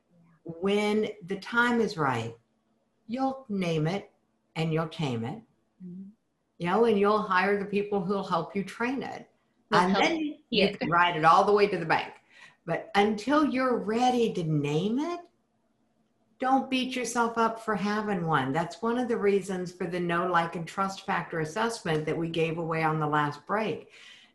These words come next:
Speaker 1: is that until you're ready to know what it is that's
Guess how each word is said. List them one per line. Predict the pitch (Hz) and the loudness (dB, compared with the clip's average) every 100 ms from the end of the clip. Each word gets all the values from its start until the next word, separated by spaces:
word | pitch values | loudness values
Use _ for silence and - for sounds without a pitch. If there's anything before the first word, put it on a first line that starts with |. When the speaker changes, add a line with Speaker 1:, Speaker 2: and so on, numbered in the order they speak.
| - | -6
Speaker 1:
is | 190 185 151 - | -2 -2 -4 -10
that | - 185 185 - | 0 2 2 2
until | 220 214 262 320 311 | 0 0 -2 -2 -2
you're | 240 269 214 | -2 -4 -4
ready | 156 190 226 190 143 - - _ _ - | -4 -2 -2 -2 -2 -6 -12 _ _ -6
to | 233 220 202 | 2 4 4
know | 190 202 240 247 185 123 117 - _ | 2 2 2 2 2 0 -4 -12 _
what | 180 226 240 | 0 2 4
it | 233 | 8
is | 233 226 208 | 10 10 4
that's | 180 - | -2 -4